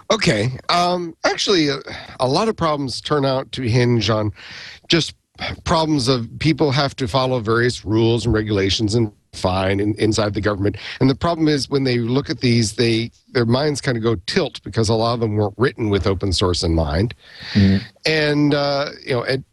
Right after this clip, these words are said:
Speaker 1: and, uh, there's some other problems that kind of misconceptions, you know, the, "Oh, it can't be secure," which is, of course, nonsense, or it, uh, or anything else like that. So it, it's, and I think a whole lot of it just comes down to, believe it or not, unfamiliarity.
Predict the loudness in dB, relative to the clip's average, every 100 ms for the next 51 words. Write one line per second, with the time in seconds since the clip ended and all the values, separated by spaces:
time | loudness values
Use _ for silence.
0 | -2 2 2 2 0 0 0 0 2 0
1 | 0 -2 -4 -4 -8 -10 -6 -2 2 2
2 | 2 -2 0 0 -2 -4 -4 0 2 2
3 | 2 0 -2 -10 -2 0 0 0 0 0
4 | 0 -2 0 -2 2 2 2 0 -2 -2
5 | -2 -2 -4 -6 -12 -2 0 0 0 0
6 | 2 0 0 -2 -2 -2 0 0 -2 -8
7 | _ -2 0 -2 -6 -16 -6 0 2 2
8 | 2 2 2 0 -4 -2 -2 0 -2 -4
9 | -8 -6 0 2 0 -2 -6 -6 -14 -14
10 | -16 -4 -2 2 2 0 -2 0 0 0
11 | 0 -2 -4 -4 -4 0 -2 0 0 -2
12 | -2 2 2 2 2 4 4 2 0 0
13 | -2 -2 -4 -2 0 2 2 0 0 -4